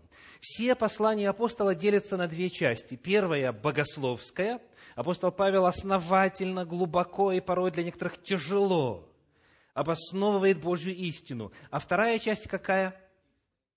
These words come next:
Практическая. Он показывает,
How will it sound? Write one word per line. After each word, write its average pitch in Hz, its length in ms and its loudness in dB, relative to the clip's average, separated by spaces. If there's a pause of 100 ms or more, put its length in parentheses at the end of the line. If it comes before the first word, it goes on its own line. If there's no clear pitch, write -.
(1300)
Практическая. - 1200 -8
Он 175 160 -6
показывает, 196 720 2